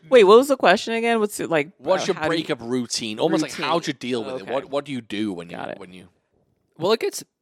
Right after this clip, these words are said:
Speaker 1: I
Speaker 3: lot
Speaker 1: suppose it depends on the reason, who's breaking up with who.
Speaker 2: True. Very true.
Speaker 3: It gets a lot easier the older you are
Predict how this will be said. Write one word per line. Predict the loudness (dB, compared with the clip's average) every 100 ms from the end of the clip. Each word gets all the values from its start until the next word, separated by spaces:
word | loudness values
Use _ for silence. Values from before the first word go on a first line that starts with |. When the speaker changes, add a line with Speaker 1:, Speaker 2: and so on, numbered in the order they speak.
| _ _
Speaker 1:
I | 2
Speaker 3:
lot | 6
Speaker 1:
suppose | 6 8
it | 6
depends | 8 8 6
on | 6
the | 6
reason, | 6 4 2 2
who's | 2 4
breaking | 4 2 0
up | -6
with | -6
who. | -2 -2 -4
Speaker 2:
True. | -14 -8 -6 -8 _ _
Very | -6 -6
true. | -4 0 0 0 -10 _ _ _
Speaker 3:
It | -8
gets | -8 -6
a | -10
lot | -6 -6 -6
easier | -8 -10 -8 -8
the | -8 -10
older | -10 -8 -10
you | -12 -14 -12
are | -12 -12 -14